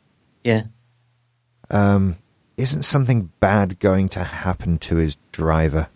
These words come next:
Speaker 2: It's time we
Speaker 1: Yeah,
Speaker 2: had some
Speaker 1: it's the
Speaker 2: James Bond action here.
Speaker 1: The, the pimp mobile turns up.
Speaker 2: Was this ever a thing? Like, I, I know, like, the whole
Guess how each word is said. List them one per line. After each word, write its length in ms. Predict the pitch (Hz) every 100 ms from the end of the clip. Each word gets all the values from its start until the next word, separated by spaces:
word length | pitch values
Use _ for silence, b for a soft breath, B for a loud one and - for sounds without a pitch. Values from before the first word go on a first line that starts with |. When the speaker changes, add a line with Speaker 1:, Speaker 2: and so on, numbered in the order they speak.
| _ _ _ _ _ _
Speaker 2:
It's 160 | - -
time 280 | - 120 110
we 80 | 123
Speaker 1:
Yeah, 320 | 127 127 127
Speaker 2:
had 80 | 127
some 80 |
Speaker 1:
it's 160 | 110 117
the 60 | 107
Speaker 2:
James 200 | 104 -
Bond 300 | 104 98 95
action 400 | 90 - 87 80
here. 320 | 82 80 76 _ _ -
Speaker 1:
The, 180 | 117 -
the 100 | 110
pimp 400 | 113 120 110 - 92
mobile 440 | 92 85 90 85
turns 420 | - 85 85 82
up. 180 | 71 - - - - _ _ _ _ _ _ _ _ _ _ _ _ -
Speaker 2:
Was 280 | 143 180 -
this 280 | 233 -
ever 280 | 165 120 110
a 60 | 101
thing? 500 | - 87 82 80 76 _ _ _ _ _ _ _ _ _ _ _ _ _ _ _ _ -
Like, 260 | 135 147
I, 80 | 139
I 280 | 156 156 156
know, 260 | 156 165 156
like, 360 | 110 131 104
the 120 | 104 107
whole 560 | 117 117 110 104 85